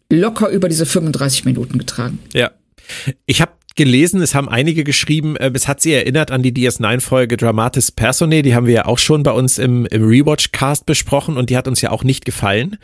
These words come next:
Speaker 2: Das
Speaker 1: Nee.
Speaker 2: ist ja ein ähnliches Thema, da es, äh, irgendwie werden die telepathischen Energien der, der Saltana, hießen die, glaub ich, ähm, auf die Crew von Deep Space Nine und eines Schiffes, äh,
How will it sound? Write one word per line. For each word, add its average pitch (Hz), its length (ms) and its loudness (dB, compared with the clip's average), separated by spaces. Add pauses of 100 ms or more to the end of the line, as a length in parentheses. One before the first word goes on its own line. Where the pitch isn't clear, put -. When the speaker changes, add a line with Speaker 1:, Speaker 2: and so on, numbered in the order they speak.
(420)
Speaker 2:
Das 233 180 6
Speaker 1:
Nee. 240 60 4
Speaker 2:
ist 277 100 2
ja 190 80 6
ein 131 140 -2
ähnliches 175 520 2
Thema, 170 540 0 (300)
da 127 280 0
es, - 340 -2
äh, 127 280 2
irgendwie 135 640 0 (360)
werden 123 380 -2
die 127 120 0
telepathischen 131 840 0
Energien 131 640 0
der, 127 380 2
der 113 520 -2
Saltana, 156 840 0
hießen 165 320 0
die, 165 140 -4
glaub 151 280 0
ich, 165 220 -2 (460)
ähm, 131 320 0
auf 160 260 0
die 160 140 -4
Crew 180 400 2
von 143 240 0
Deep 143 180 -4
Space - 320 0
Nine 135 440 0 (280)
und 135 160 0
eines 131 300 2
Schiffes, 190 600 2
äh, 147 360 0